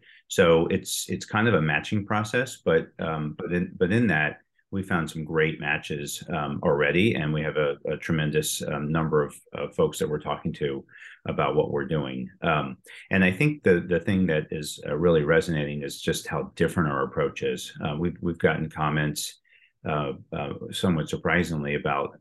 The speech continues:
um, you know, we're, we're one of the first times they've had a successful technology project.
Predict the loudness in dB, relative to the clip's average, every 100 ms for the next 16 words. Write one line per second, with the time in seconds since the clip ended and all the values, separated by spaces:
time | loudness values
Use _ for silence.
0 | -6 -6 -6 -10 -14 -20 -14 -6 0 2
1 | 2 0 0 0 0 0 0 0 0 0
2 | 0 -4 -4 -2 -2 -2 -2 -4 -4 -6
3 | -4 -2 -2 -4 -6 -6 0 4 4 4
4 | 0 0 0 2 2 2 -4